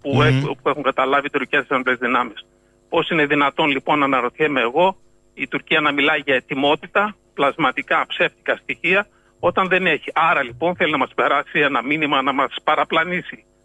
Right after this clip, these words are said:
Speaker 1: όσον αφορά τις δυνατότητες, ε, να μας δείξει ότι έχει ετοιμότητα στον Εύρο, γιατί ξέρει απέναντί της έχει ετοιμοπόλεμους, ε,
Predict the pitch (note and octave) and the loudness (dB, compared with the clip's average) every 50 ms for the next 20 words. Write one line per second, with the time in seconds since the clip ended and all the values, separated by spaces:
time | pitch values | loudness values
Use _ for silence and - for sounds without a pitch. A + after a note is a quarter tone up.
0 | _ _ _ _ - D3 C#3+ - E3 C3 C3 - C#3+ C#3 D3 - - C3 - - | _ _ _ _ -6 -4 -2 0 -2 -2 0 2 2 2 2 0 -2 -6 -6 -4
1 | C#3 C3 A#2+ A#2+ - - D3+ C#3+ - _ _ - A3 - - - - _ _ _ | -2 0 0 0 0 0 0 0 -2 _ _ -8 -6 -6 -8 -12 -16 _ _ _
2 | _ _ _ _ _ D3+ D3 D3 D3+ C#3+ D3 C#3+ C#3+ C3+ C3+ D#3+ D#3 D#3+ D3+ D3 | _ _ _ _ _ -2 0 2 2 2 2 2 0 0 -2 -2 -2 0 2 2
3 | D3+ C#3+ C3+ F3 F#3+ - - F3+ - G3 E3+ - F#3 - F3 E3+ F3+ F#3+ F#3 - | 0 0 0 -2 -2 -2 -2 -2 0 -2 -2 -2 -4 -4 -2 0 0 0 0 0
4 | D#3+ - - D#3+ D3+ D#3 E3 F3 D#3+ E3 D3+ C#3+ C#3 - D#3+ - - - F3 D#3 | -4 -2 -2 -2 0 2 0 0 0 0 0 0 -2 -4 -6 -8 -4 -2 0 0
5 | E3 D3 - - D#3 D#3+ E3+ E3+ E3+ D#3 - - - E3 D#3+ - - D#3 C#3 B2+ | 0 0 -2 -2 -2 0 -2 -2 -4 -8 -8 -2 0 0 0 0 -2 -4 -4 -4
6 | - _ _ _ _ _ _ - D#3 - F3 D3 D3 C3 - F3+ F3+ F3 E3+ D#3+ | -6 _ _ _ _ _ _ -8 -6 -4 -2 0 0 2 4 2 4 4 2 0
7 | D3+ D3 C3 B2+ - - - D#3+ C#3+ C#3 C3+ B2 | -2 -4 -4 -4 -4 -2 0 0 2 2 2 0